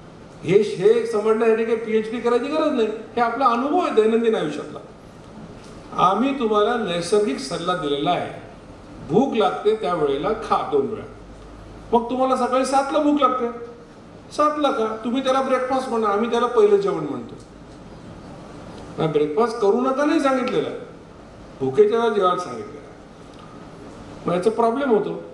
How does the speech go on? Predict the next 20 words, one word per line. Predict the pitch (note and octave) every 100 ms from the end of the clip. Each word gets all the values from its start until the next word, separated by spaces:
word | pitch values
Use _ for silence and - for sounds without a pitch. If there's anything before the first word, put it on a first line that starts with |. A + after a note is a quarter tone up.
| - - -
मुंबईच्या | E3+ F#3+ G#3 G#3+
एका | A3
बाईंनी | G#3+ G#3+ A3+
फोन | A3+ A3+ A3+
केला, | G3 F3+
"सर, | F3 A3 A3 - - - - - - - -
तुमचा | F3+ G#3
डाएट | G#3 F#3+ F#3+
प्लॅन | G#3
सुरू | G#3 G3+ G#3
केला, | G3 F#3+
आठ | F#3 F#3
दिवस | G#3 F#3+
झाले, | F3 E3+ E3+ - -
ॲसिडिटी | E3 D#3 G3 F#3+ G3
होते, | E3+ F#3
डोकं | F3 E3 E3+ G3
दुखतं." | F3 D#3+ - E3+ E3+ - - - - - - - F3+
म्हटलं, | F#3 G#3
"मॅडम, | G3+ F#3+ A3+